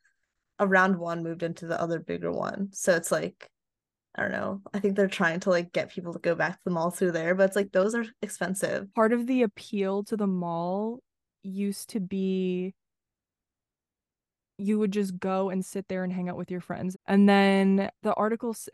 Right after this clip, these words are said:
Speaker 2: it said, like, between twenty ten and twenty thirteen, there was, like, a severe drop during the holiday season. And I think that's interesting how that almost directly correlates to when social media started getting a greater presence.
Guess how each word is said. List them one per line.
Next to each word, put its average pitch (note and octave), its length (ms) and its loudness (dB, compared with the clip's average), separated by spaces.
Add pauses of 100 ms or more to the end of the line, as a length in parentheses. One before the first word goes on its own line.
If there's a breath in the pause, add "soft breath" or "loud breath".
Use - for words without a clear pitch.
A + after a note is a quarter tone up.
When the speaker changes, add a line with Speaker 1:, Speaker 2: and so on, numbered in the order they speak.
(140)
Speaker 2:
it G3 140 -6
said, G#3 200 -4
like, G3+ 140 -4
between G3+ 320 -4
twenty G3 240 -4
ten F#3+ 160 -6
and F3+ 100 -4
twenty F#3 220 -6
thirteen, F3+ 1080 -2
there F#3+ 120 0
was, F#3 120 -2
like, F3+ 120 -4
a F#3 60 -6
severe F3+ 500 -4
drop E3 440 -4 (140)
during F#3 200 -2
the F3 60 -4
holiday F3 380 -4
season. A3 400 -4
And G3+ 380 4
I G3+ 80 4
think A#3 120 4
that's B3 140 0
interesting A3 460 -2
how A3+ 160 -2
that F#3 400 -2 (440)
almost A3+ 300 0
directly G3 380 -4
correlates F#3 420 -6
to F#3+ 140 -6
when F#3 120 -4
social F#3 320 -6
media F3 300 -4
started F3 240 -8
getting E3+ 400 -4
a F3+ 60 0
greater F3 320 -2
presence. - 400 -8